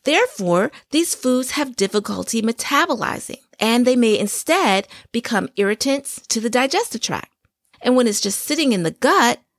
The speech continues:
causing inflammation, this can lead to an increase in autism symptoms, even strange behaviors like my son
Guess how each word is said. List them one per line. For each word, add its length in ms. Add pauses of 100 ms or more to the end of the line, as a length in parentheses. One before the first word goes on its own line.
causing 320
inflammation, 840 (500)
this 220
can 200
lead 320
to 100
an 80
increase 440
in 60
autism 500
symptoms, 480 (460)
even 360
strange 480
behaviors 800
like 180
my 120
son 260